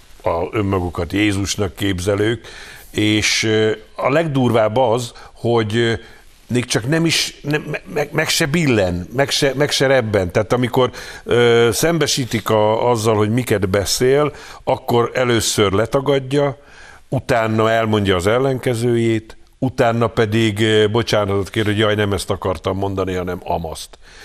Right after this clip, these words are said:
Magyarul elhelyezi a kommunikációs térben az összes lehetséges mondatot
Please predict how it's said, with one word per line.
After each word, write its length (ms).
Magyarul 680
elhelyezi 760
a 120
kommunikációs 880
térben 440
az 140
összes 540
lehetséges 1000
mondatot 680